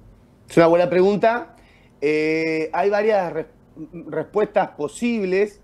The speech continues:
que podríamos ensayar. Eh, primero que Chubut desdobló las elecciones, entonces no la pegó con la nacional y eso benefició a Torres, que posiblemente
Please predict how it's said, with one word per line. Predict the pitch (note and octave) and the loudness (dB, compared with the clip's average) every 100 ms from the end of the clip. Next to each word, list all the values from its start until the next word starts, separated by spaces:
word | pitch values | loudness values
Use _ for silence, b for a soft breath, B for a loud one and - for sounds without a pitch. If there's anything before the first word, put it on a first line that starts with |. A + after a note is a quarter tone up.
| _ - | _ -12
que | D3 | -8
podríamos | C#3+ E3+ E3+ | -4 -4 -4
ensayar. | D3+ D#3 A3 A#3 B3+ - b b b - | -4 -4 0 0 -2 -12 b b b -4
Eh, | D3+ | -2
primero | D3 E3+ A3+ G3 | 0 2 4 2
que | |
Chubut | E3+ F3+ G3+ | -2 -4 0
desdobló | F#3 E3+ F3+ A3+ | 0 2 0 2
las | F#3 | 0
elecciones, | D#3+ D3+ F3 D#3 | -2 -6 -6 -8
entonces | D3 F3+ E3+ F3+ | -8 -6 -4 0
no | |
la | G3 F#3 | 0 2
pegó | F3+ G3 | 2 2
con | E3+ | 0
la | D3 | -2
nacional | C#3 - D3+ G3 | -4 -4 -2 0
y | F3 | 0
eso | D#3+ F3+ | 0 0
benefició | D3+ C3+ C#3 - G#3+ | 0 -2 -6 0 2
a | |
Torres, | G#3+ G#3 G#3+ | 2 0 0
que | G3 - | -2 -6
posiblemente | C#3+ G3 G#3+ F#3+ F3+ G3+ A3+ | -8 -4 -2 -2 0 2 2